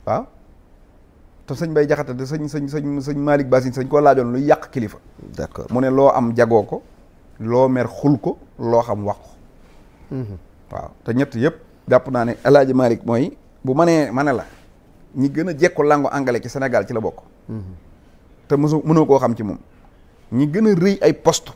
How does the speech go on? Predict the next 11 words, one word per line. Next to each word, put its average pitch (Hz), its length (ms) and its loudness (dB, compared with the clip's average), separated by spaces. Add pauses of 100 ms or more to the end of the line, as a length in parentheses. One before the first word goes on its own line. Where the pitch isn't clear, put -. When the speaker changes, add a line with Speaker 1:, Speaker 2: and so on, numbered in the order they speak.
Speaker 1:
poste, 165 300 -4
poste 170 320 -4
responsabilité 135 640 0
yu 131 100 2
mu 139 100 -2
yoroon 127 260 4
ci - 80 -14
privé 143 380 0 (140)
di 135 120 -2
ko 160 80 4
liggéey 135 360 4